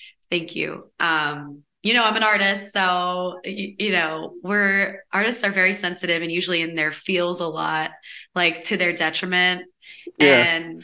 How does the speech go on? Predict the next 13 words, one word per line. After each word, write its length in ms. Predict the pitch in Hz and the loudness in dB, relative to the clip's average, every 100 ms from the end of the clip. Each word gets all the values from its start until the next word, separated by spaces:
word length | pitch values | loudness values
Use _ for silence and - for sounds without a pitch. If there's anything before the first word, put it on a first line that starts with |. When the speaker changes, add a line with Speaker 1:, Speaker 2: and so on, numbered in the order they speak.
| - - _ | -16 -18 _
Speaker 1:
um, 380 | 180 165 160 135 | 2 4 4 6
Speaker 2:
And 100 | 139 | 8
it 40 | |
Speaker 1:
I 0 | |
Speaker 2:
usually 360 | 151 143 120 135 | 10 10 8 6
Speaker 1:
will 60 | |
Speaker 2:
turns 260 | - 135 131 | 8 6 6
Speaker 1:
say 80 | 156 | 4
Speaker 2:
into 220 | 127 131 | 4 4
hair 220 | 139 131 | 6 4
color 400 | 131 127 127 123 | 6 4 4 2
changing 560 | 123 139 127 127 127 123 | 2 2 2 2 4 6
and, 280 | 117 117 | 6 4